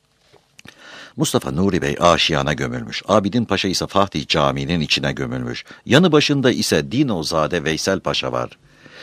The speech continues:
Vezir Veysel Paşa yukarıda virgül koyduğumuz, daha sonra açacağımız Dino ailesinin büyüklerinden.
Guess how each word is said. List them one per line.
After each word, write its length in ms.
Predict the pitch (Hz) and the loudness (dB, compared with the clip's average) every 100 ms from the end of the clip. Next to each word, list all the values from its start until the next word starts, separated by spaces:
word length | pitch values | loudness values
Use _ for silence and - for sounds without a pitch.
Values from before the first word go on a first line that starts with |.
| - - | -18 2
Vezir 360 | 120 151 185 143 | 4 6 4 4
Veysel 340 | 147 - 160 | 2 0 -2
Paşa 220 | 147 - | -2 -2
yukarıda 420 | 80 73 110 90 | -2 0 0 0
virgül 320 | 64 76 80 107 | 0 -4 -2 -4
koyduğumuz, 540 | 76 69 65 69 82 | -4 -4 -4 -6 -2
daha 180 | 85 117 | 0 0
sonra 180 | 117 82 | 0 -2
açacağımız 600 | 78 80 65 64 78 71 | -2 -2 -4 -8 -8 -2
Dino 280 | 143 123 | 0 2
ailesinin 520 | 98 92 90 95 101 85 | 2 2 0 -2 -2 -2
büyüklerinden. 720 | 82 78 76 69 67 64 | -4 -4 -6 -4 -6 -8